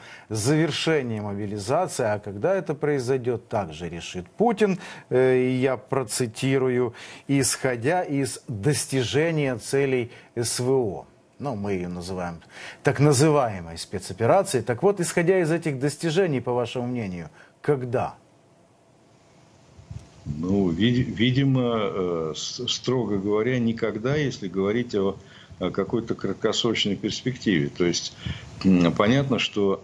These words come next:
Speaker 2: <clears throat> цели, ну вот, э, недавно состоялось, вернее, оно ещё продолжается, такое очень, э, фейковое мероприятие, которое называется «Всемирный фестиваль молодёжи».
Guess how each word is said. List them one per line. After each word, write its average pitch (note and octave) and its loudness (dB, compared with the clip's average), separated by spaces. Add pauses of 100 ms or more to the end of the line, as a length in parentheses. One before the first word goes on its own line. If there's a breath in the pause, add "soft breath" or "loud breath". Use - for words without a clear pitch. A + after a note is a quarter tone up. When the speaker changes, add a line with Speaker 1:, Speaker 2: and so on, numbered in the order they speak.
(120)
Speaker 2:
<clears throat> B2 2
цели, D#3 0
ну F#2+ -2
вот, G2 -4
э, F2 2 (180)
недавно G2 2
состоялось, G2+ 0
вернее, G2 2
оно G2 2
ещё F#2+ -2
продолжается, B2+ 0
такое F#2+ 0
очень, F#2 -2 (440 loud breath)
э, F#2+ 6
фейковое F#2+ 4
мероприятие, G#2+ 2
которое F#2 -2
называется G2 0
«Всемирный G#2 0
фестиваль G2+ 0
молодёжи». F#2+ 0